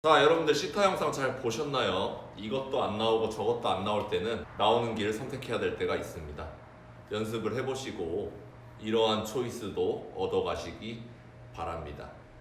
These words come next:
구독자 삼만 명 정말 진심으로 감사드립니다.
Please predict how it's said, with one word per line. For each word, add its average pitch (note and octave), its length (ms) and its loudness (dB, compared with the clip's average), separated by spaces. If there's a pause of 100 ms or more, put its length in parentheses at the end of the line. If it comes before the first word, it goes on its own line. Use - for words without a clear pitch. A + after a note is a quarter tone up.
(120)
구독자 E3 320 0
삼만 E3+ 460 -2
명 G#2+ 260 -2 (520)
정말 A2+ 280 -2
진심으로 A#2+ 840 -2
감사드립니다. E2+ 840 -6